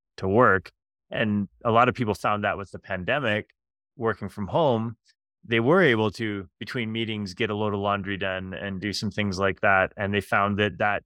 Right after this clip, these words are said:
eased the burden on the rest of the day and allowed them to find, well, taking the commute out, <laughs> uh, allowed them to enjoy some extra leisure time, time with their family and time with their kids.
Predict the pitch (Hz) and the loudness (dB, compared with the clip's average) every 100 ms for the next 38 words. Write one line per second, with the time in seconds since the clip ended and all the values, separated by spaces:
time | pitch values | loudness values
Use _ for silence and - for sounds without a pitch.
0 | - 123 123 107 - 107 101 92 87 117 | -6 -4 -2 -4 -4 -4 -4 -6 0 0
1 | 127 110 101 104 90 _ _ _ 110 98 | 0 -2 -6 -8 -12 _ _ _ -10 -8
2 | 95 92 95 107 104 - 95 90 82 123 | -8 -8 -8 -6 -6 -8 -8 -6 0 2
3 | 117 95 98 - _ _ _ _ _ 117 | 2 2 -2 -8 _ _ _ _ _ -8
4 | 104 98 98 101 92 - 104 101 104 101 | -4 -4 -6 -8 -6 -2 2 4 2 -2
5 | 98 - 131 143 104 - 101 98 98 90 | -6 -4 -2 -2 -2 -4 -2 -2 -6 -10
6 | - _ _ 101 90 - 123 110 104 95 | -14 _ _ -8 -8 -4 -4 -4 -6 -6
7 | 113 120 131 90 113 147 - - _ _ | -2 2 2 2 0 -2 -8 -14 _ _
8 | _ _ _ - 110 113 117 110 107 107 | _ _ _ -10 -8 -6 -2 0 0 -2
9 | 107 120 113 107 113 123 151 - 107 104 | -6 -4 -4 -4 -2 0 -2 -4 -6 -8
10 | - 107 98 101 139 143 139 101 92 90 | -8 -6 -4 -2 -2 -2 -6 -6 -6 -6
11 | 87 113 120 120 113 104 - 113 120 101 | -8 -6 -6 -6 -8 -8 -6 -6 -6 -8
12 | 92 113 113 110 - - 147 135 104 101 | -8 -10 -10 -10 -12 -4 2 2 0 -4